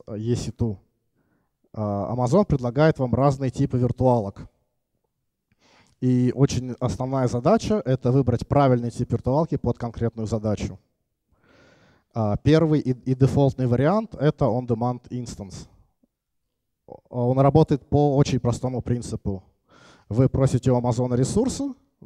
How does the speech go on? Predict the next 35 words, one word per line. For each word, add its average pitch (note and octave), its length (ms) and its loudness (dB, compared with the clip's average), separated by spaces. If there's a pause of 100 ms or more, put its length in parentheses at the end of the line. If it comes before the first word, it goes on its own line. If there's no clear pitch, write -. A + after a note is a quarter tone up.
(140)
определённую C3 580 0
виртуалку D#3 380 2
с - 100 0
определёнными D3+ 440 0
параметрами, C3 720 -4
он D3 220 -2
её A#2+ 160 4
вам A#2 180 -2
даёт. G#2 500 -4
Вы C#3 160 0
платите C#3 400 -2
за A2 120 -4
использованные A2 520 -2
ресурсы. G2+ 540 -8 (880)
Так C#3 160 2
как C#3 160 -4
это C3+ 140 -2
дефолтный C3+ 460 0
вариант, C#3+ 460 2
он C#3+ 220 0
работает C3+ 440 2
для A#2+ 200 0
абсолютно B2+ 480 -2
любого A#2 400 0
use A2+ 220 -4
case, G#3 460 -2 (800)
но C3 320 0
зачастую C3 540 0
в B2+ 60 -4
большинстве B2+ 420 0
случаев D#3 460 0
это A#2+ 120 0
самое C3+ 400 0
неэффективное A#2 760 -4
решение. F#2+ 520 -6